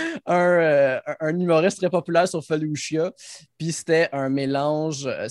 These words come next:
il était à moitié, euh, voyons, est-ce que la planète. Ah, voyons, encore, j'ai eu le m-, j'ai eu le même problème l'autre fois. Euh,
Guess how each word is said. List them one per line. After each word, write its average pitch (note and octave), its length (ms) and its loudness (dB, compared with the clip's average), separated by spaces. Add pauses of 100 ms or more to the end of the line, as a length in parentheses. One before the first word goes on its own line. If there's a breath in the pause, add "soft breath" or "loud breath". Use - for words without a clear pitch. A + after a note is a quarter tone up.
il D3 80 -2
était F#3 200 0
à D#3+ 120 2
moitié, E3+ 880 0
euh, A2 1200 -2 (640)
voyons, C3+ 360 -2
est-ce B2+ 280 -8
que C#3+ 140 -8
la C3 140 -2
planète. C3 680 -6 (460)
Ah, D#3+ 140 -14
voyons, F3 180 0
encore, E3 220 -4
j'ai D#3 120 -4
eu F3+ 40 0
le F3+ 100 0
m-, - 80 -6
j'ai D3+ 100 -2
eu E3 40 0
le E3+ 60 -2
même F3+ 200 -2
problème D#3 420 0
l'autre C3+ 160 -6
fois. D3+ 240 -2 (680 loud breath)
Euh, A#2+ 480 -2